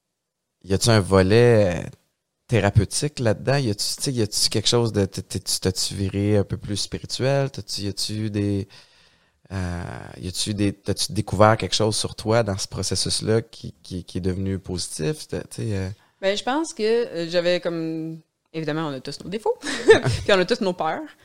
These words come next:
Speaker 2: Puis je pense que ça a été un moment où ce que j'ai comme vraiment eu le temps d'analyser mes peurs beaucoup, là, tu sais, comme voir, euh... c'est ça. Puis quand t'es capable de regarder, je pense, ta, ta peur, on dirait qu'elle disparaît un peu, puis tu trouves comme, euh, des solutions,
Speaker 1: Ouais.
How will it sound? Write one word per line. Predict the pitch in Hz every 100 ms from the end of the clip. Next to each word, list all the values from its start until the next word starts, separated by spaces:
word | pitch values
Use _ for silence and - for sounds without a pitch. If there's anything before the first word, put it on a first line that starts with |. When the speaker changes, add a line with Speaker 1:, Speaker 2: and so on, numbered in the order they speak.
| _ _ _
Speaker 2:
Puis | 196 175 175
je | -
pense | 196 202
que | 196 175
ça | 170
a |
été | 160 175
un |
moment | 170 175 190
où | 185
ce | -
que | 175
j'ai | 160 156 156 151 151 147 147 151 160 -
comme | 156
vraiment | 156 170 170 180 180 180 -
eu | 165
le | 156
temps | 175
d'analyser | 170 160 156 151 147 156
mes | 143
peurs | - - - 156
beaucoup, | 147 - 151
là, | 156 165
tu | - 151
sais, |
comme | - - 57 - - - - 165
voir, | 156 147 147 147 139
euh... | 135 139 - - - 170 - _ _ _ _ _ _ _ _ _ _ _ _ _ _
c'est | 185
ça. | - 160
Puis | 185 180 175
quand | 196
t'es | 190
capable | 180 185 185
de | 165 156 156
regarder, | 175 170 156 160 180
je | -
pense, | 170 170
ta, | 147 139
ta | 151
peur, | 147 151 165 180 180
on | 143
dirait | 151 156
qu'elle | 139 143
disparaît | - 139 151
un | 135
peu, | 135 151 147 151
puis | 151 139 139 135
tu | -
trouves | - 151
comme, | 151 139
euh, | -
des | 151 147
solutions, | - 147 135 156 143 147 151
Speaker 1:
Ouais. | 107 101